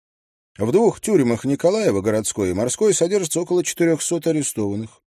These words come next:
Около двадцати человек получили тяжелые раны камнями.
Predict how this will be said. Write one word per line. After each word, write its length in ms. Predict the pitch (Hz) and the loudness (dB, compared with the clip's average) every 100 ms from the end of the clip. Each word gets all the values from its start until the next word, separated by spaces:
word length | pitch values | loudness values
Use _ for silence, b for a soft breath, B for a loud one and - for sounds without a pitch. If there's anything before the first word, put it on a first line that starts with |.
| _ _ _ - | _ _ _ 2
Около 320 | 131 147 143 | 2 4 2
двадцати 400 | 131 135 - 156 | 2 0 0 0
человек 440 | - 143 127 156 | 2 2 4 2
получили 460 | - 127 120 127 117 | 2 0 2 0 0
тяжелые 460 | 107 107 110 104 101 | 0 0 0 0 0
раны 260 | 98 92 | 0 -2
камнями. 640 | 87 87 80 78 78 101 | -4 -4 -4 -6 -4 -6